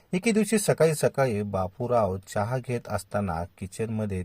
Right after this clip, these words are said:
त्यांची मोठी सून सीता आपल्या नवऱ्याला म्हणाली, "अहो, उद्या बाबा रिटायर होणार आहे ना, मग काय ते उद्यापासून दिवसभर घरात असणार आहे का?" मोठी सून सीता आपल्या नवऱ्याला सुहासला म्हणाली.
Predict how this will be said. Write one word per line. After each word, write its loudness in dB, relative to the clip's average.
त्यांची -6
मोठी -4
सून -8
सीता -4
आपल्या 0
नवऱ्याला -2
म्हणाली, -4
"अहो, 0
उद्या -2
बाबा 2
रिटायर -4
होणार -4
आहे 0
ना, -2
मग 4
काय 8
ते 0
उद्यापासून -2
दिवसभर 2
घरात 2
असणार 4
आहे 4
का?" -2
मोठी -6
सून -6
सीता -2
आपल्या -4
नवऱ्याला -2
सुहासला 2
म्हणाली. -8